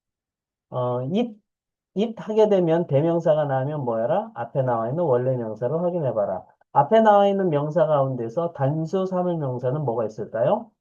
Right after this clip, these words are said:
그렇습니다. This temple, 이 성전이죠. 이 성-, 너는 you are going to raise it. 예, 이 성전을 세울 것이라고,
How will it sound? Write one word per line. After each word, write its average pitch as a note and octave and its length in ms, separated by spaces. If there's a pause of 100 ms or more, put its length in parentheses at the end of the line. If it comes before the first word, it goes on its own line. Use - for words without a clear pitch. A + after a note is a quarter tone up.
(160)
그렇습니다. A#2 680 (180)
This G#3 360
temple, C3 520 (160)
이 F#3+ 300
성전이죠. C3 720 (340)
이 G3+ 240
성-, C#3 240
너는 A3 560 (280)
you F3+ 260
are F3+ 180
going E3 320
to E3 120
raise D3 380
it. B3 140 (580)
예, C3 120
이 G3 300
성전을 G#3 960 (340)
세울 G#3+ 400
것이라고, D3+ 1400